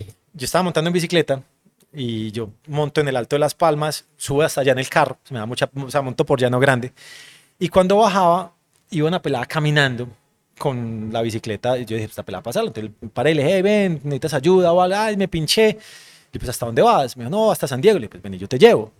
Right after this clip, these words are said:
Entonces la monté en el carro, se montó, bla, bla. Íbamos bajando, nos fuimos a conversar, y me dijo, "¿Cuánto le debo? ¿Qué?". Yo le dije, entonces yo le dije,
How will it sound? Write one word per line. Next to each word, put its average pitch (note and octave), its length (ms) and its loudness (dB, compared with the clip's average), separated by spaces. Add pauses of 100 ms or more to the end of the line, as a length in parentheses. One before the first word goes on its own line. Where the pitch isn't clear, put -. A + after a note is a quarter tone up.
(120)
Entonces G#2+ 240 -8
la A#2+ 80 -4
monté G#2+ 180 -8
en G#2 60 -6
el A2 80 -8
carro, F3+ 340 4
se C#3 100 -4
montó, F3+ 440 2
bla, E3 100 -2
bla. F#3 320 -4 (920)
Íbamos F3+ 280 4
bajando, F3+ 460 2
nos C#3 180 -8
fuimos A#2+ 180 -4
a D#3 60 0
conversar, D#3+ 560 4 (1400)
y E3+ 140 2
me D3+ 80 4
dijo, C#3 120 4
"¿Cuánto C#3+ 260 2
le E3+ 120 6
debo? E3 400 6
¿Qué?". F3+ 280 2
Yo A#2+ 100 -2
le A2+ 120 -4
dije, G#2+ 120 -6
entonces B2 320 -4
yo E3+ 80 6
le F#3+ 80 6
dije, G3 200 4